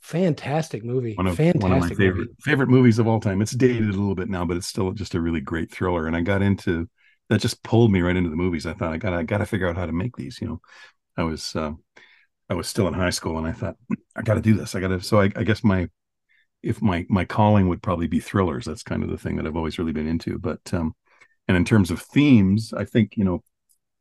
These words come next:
Speaker 2: that movie was about kind of a loner and a loser. Dustin Hoffman played this kind of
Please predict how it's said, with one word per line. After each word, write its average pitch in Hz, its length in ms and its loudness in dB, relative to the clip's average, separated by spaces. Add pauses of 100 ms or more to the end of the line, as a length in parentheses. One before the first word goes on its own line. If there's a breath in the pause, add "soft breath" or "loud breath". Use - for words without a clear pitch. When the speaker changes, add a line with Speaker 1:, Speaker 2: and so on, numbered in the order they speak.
(320)
Speaker 2:
that 104 240 0
movie 98 260 6
was 85 160 -2
about 87 320 -2
kind 90 160 -2
of 82 60 -2
a 82 60 -2
loner 80 460 0
and 82 80 2
a 82 60 0
loser. 78 560 -4 (500)
Dustin - 260 -4
Hoffman 78 280 -4
played 78 200 -4
this - 120 -6
kind 82 200 -2
of 78 100 -6